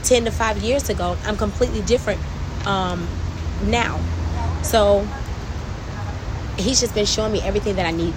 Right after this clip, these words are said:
that I need to see and everything that I need to hear so that I can truly speak on this, so that I can, you know, we can set many more free. Because in order for us to change a nation, <clears throat> I get, you know, sometimes we do have to go through it and we have to sympathize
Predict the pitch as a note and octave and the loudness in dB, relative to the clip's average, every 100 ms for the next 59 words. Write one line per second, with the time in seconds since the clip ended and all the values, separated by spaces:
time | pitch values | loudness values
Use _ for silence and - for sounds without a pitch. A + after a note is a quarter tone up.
0 | - F#3+ F3+ F#3+ F#3 D#3+ - A#3+ A#3 G3+ | 0 2 2 0 -2 -2 -2 -2 0 0
1 | F#3+ G3 F#3+ F3+ F3+ F3 D#3+ E3 B3 G#3+ | 0 -2 -2 0 -2 -2 -2 2 2 2
2 | G3 F#3 E3+ F3 E3+ - A#3+ A3 - - | 0 -2 -2 -2 -2 0 0 0 -2 0
3 | D4+ G#3+ F3+ B3 G3+ F#3+ F3+ E3 F#3 G3 | 0 2 0 0 0 0 2 2 0 0
4 | F3+ F3+ A#3 G3+ E3 G3+ G#3+ F#3 - F#3+ | -2 0 0 0 0 -2 -2 -2 0 0
5 | F#3 G#3 G#3+ F#3+ F3 - B3 A#3 F#3+ G#3 | 2 2 2 0 -2 -2 -2 -2 -2 0
6 | F#3+ F#3+ - - - F#3+ A#3 A#3+ - A3 | 0 0 -2 -2 0 2 0 0 0 0
7 | G3+ G3+ A3 G3 F3+ G#3+ D4+ A3+ G#3 - | 0 0 0 0 2 2 4 2 0 -4
8 | - - - - - - - A3 G#3 F3 | -6 -6 -2 -2 -2 2 2 2 -2 -2
9 | - - - - - - G#3 G#3 - A#3+ | -4 -6 -6 -6 -8 0 2 4 2 0
10 | B3 A3 A#3+ C4 A#3+ G#3+ A3 C4 C4+ A3+ | 0 0 -2 0 0 0 0 2 2 0
11 | F#3+ F#3 F#3 G3 F#3+ F3+ G3+ F#3+ - - | 0 0 2 2 2 2 0 0 -2 -2
12 | B3 B3 A3 F#3+ F#3 F3 | 0 0 0 0 0 -2